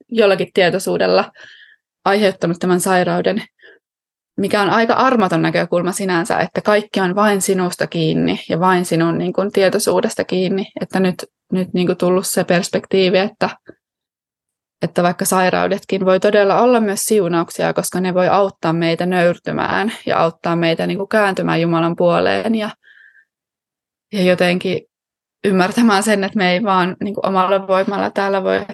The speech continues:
tehdä ja myös muistamaan sen kuoleman, että me kaikki, kaikki tulemme kuolemaan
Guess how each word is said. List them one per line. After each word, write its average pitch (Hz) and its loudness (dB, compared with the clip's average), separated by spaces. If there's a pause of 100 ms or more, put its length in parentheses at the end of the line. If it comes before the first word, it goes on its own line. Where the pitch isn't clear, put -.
(140)
tehdä 196 -4
ja 196 0
myös 233 0
muistamaan 262 -2
sen 220 -4
kuoleman, 202 0 (100)
että - -10
me 196 -4
kaikki, 214 0 (720)
kaikki 233 0
tulemme 190 0
kuolemaan 180 0